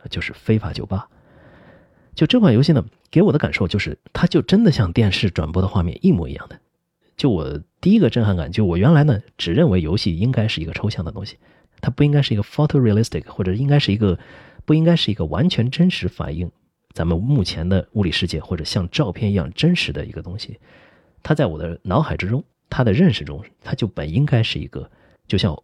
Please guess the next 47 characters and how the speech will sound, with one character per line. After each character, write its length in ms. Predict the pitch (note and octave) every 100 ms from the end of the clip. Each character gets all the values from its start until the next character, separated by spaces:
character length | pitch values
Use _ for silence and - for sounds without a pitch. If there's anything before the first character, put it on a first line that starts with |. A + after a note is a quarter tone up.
| _
呃， 280 | D#2+ B1 B1+
连 160 | C#2 G2+
环 140 | A#2
画 180 | A#2 F#2
书 240 | - C#3
一 60 | C#3
样 180 | C#2+ B1+
的， 200 | - - _ _ -
就 140 | - F2+
像 180 | G2+
是， 420 | E2+ F#2 D#2 C2+ - _
比 80 | -
如 80 | D2+
说 140 | E2
像 180 | - E2
动 180 | D3 F#2
画 240 | F2+ D#2+
一 40 | C2
样 140 | C2
的 60 | C2+
东 140 | -
西。 120 | - - _ _
而 220 | G2+ A#2+ - -
这 180 | G3
个 80 | C3+
呢， 80 | D2
非 140 | - D3
法 100 | B2
九 140 | E2
八 140 | A2
呢， 100 | D3+ G2+ _ _
给 100 | -
我 140 | G2 E2
建 240 | - G#2
立 100 | F2
了 100 | D#2+
这 120 | - F2
样 80 |
一 40 | E2
个 60 |
联 200 | D2+ C#2+
系， 180 | G2 - - _ _ _
就 100 | G#2+
是 100 | F2+
它 160 | - A#2
应 280 | A2 C3
该 240 | B2+ B2+